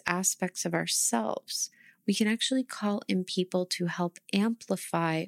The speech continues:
what is the truth. We can help draw in clarity, books, processors, again,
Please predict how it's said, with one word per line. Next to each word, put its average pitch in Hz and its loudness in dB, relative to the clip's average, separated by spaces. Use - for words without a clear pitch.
what 180 0
is 160 2
the 151 -2
truth. - -2
We 196 0
can 190 -2
help 196 0
draw 196 2
in 175 0
clarity, 226 2
books, - 0
processors, 190 2
again, 185 2